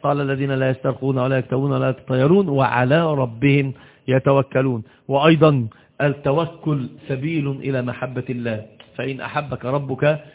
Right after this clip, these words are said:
كنت معصوما، م-، م-، معصوما في، في بدنك، في أذنك، في عينك،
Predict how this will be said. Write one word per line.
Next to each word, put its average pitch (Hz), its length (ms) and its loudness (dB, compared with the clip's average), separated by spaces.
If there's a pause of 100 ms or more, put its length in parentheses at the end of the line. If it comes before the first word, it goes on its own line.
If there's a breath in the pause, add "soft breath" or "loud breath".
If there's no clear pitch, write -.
(180 loud breath)
كنت 165 500 -2
معصوما، 143 560 -4
م-، - 560 -12 (140)
م-، 127 180 -6 (200)
معصوما 139 440 -4
في، 135 220 -4 (260)
في 139 80 -2
بدنك، 127 580 -2
في 127 160 -2
أذنك، 135 440 -4
في 135 160 -4
عينك، 131 540 -4